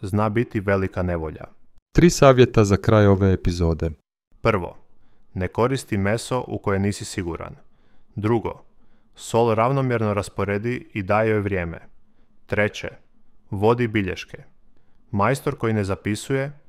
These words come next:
Speaker 1: svake godine ponovno polaže isti ispit.
Speaker 2: U sljedećoj epizodi idemo u soljenje crijeva i češnjak. Tri teme koje zvuče jednostavno, dok ne pokvare presjek kobasice. Slušali ste Dry Cured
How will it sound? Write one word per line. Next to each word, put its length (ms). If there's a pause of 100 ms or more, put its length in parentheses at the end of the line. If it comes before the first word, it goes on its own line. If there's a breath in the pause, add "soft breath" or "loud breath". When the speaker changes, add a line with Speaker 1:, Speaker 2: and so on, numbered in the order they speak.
(180)
Speaker 1:
svake 360
godine 400
ponovno 440
polaže 500
isti 360
ispit. 440 (800)
Speaker 2:
U 60
sljedećoj 640
epizodi 880
idemo 340
u 60
soljenje 640 (140)
crijeva 580 (100)
i 60
češnjak. 680 (240)
Tri 300
teme 280
koje 240
zvuče 440
jednostavno, 680 (340)
dok 240
ne 80
pokvare 640 (240)
presjek 640
kobasice. 640 (640)
Slušali 440
ste 200
Dry 380
Cured 240